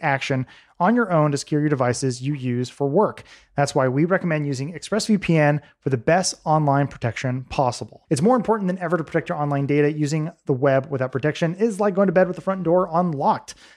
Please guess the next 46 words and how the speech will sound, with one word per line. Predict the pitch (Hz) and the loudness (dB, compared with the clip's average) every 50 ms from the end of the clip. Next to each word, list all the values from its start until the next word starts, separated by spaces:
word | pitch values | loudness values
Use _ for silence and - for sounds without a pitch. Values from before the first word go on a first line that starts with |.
| _ | _
Speaking | - - - - 165 160 - 143 | -18 -4 0 0 0 2 0 0
as | 131 123 | -2 -2
someone | - 143 135 135 131 | -2 -2 -2 0 0
who | 123 135 | -2 -2
has | 123 120 123 | -4 -2 0
gone | - 135 123 123 | 0 0 0 0
through | 120 127 123 117 | -2 -4 -6 -6
this | 117 - | -6 -6
personally, | - - 202 190 - 196 190 185 | -2 -2 0 2 2 2 0 0
I | 160 | 0
can | 143 147 131 | -2 0 0
tell | 139 160 | 2 2
you | 165 165 160 | 4 2 2
it | 170 160 151 160 156 | 2 2 2 2 2
is | 160 160 139 | 2 0 -2
not | 131 139 135 147 - - - | -2 -4 -4 -4 -6 -8 -14
fun. | - - - 139 147 151 143 123 117 - | -18 -6 -2 0 2 2 2 0 -2 -2
One | - 151 151 | 0 0 2
of | 135 | 2
the | 143 139 175 - - | 0 -2 -4 -2 0
easiest | 175 185 180 156 170 160 - - | 0 0 2 2 2 2 2 2
ways | 147 147 139 123 | 2 0 0 0
to | - | -4
secure | - - 151 143 | -6 -4 -2 -2
your | 135 131 139 | 0 -2 -2
internet | 180 170 147 135 139 135 139 151 147 | -4 -4 -4 -4 -4 -4 -4 -4 -2
data | 139 139 139 147 151 - | 0 0 0 0 -2 -2
is | - 156 165 151 131 | -2 -2 -2 -2 0
with | 127 147 143 143 | 0 0 0 -2
ExpressVPN. | - - - - - - 120 120 117 - - 135 135 120 - 135 143 151 151 131 117 | -4 -10 -12 -12 -12 -8 -6 -6 -6 -6 -6 -6 -6 -4 -4 -2 0 2 2 2 0
You | 113 - | -2 -2
click | - 135 - - | -4 -4 -4 0
one | 139 170 202 196 | 2 2 4 4
button | 165 180 175 175 180 180 185 - | 4 2 0 0 -2 -4 -4 -4
on | 156 151 | -4 -6
your | 143 127 | -4 -4
computer | - 131 - 208 226 220 226 226 | -6 -4 -2 0 2 4 4 2
or | 214 156 | 2 -2
smartphone, | 139 - 151 151 160 - - 156 156 156 147 - - _ _ _ _ - | -4 -2 0 0 0 0 2 2 2 2 0 -2 -8 _ _ _ _ -6
and | 151 160 160 143 123 | -4 -4 -4 -6 -6
you | 131 139 143 151 190 - | -4 -4 -4 -4 -4 -4
are | 151 135 127 | -4 -4 -4
protected. | - 135 - - 170 170 - - 143 120 | -6 -8 -4 -2 -2 0 0 0 -2 -2
Now, | 131 127 131 - - | -2 -4 -4 -2 0
I | 160 185 196 | 0 0 0
personally | 190 - - - 196 185 - 170 151 135 127 127 135 147 | 0 -2 0 0 2 2 2 0 0 0 0 0 -2 -4